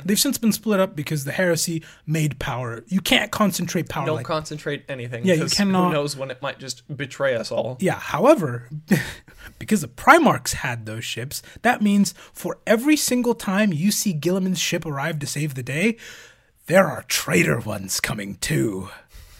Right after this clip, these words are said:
Speaker 1: So imagine being the poor person in charge of a fleet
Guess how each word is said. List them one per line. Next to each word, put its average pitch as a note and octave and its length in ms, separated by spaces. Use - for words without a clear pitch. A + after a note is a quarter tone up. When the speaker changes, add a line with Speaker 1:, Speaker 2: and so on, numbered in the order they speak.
Speaker 1:
So G3 360
imagine C4 720
being G#3 380
the D3+ 120
poor B3+ 260
person E3 480
in D#3 120
charge F#3 260
of D#3+ 120
a - 40
fleet C#3 380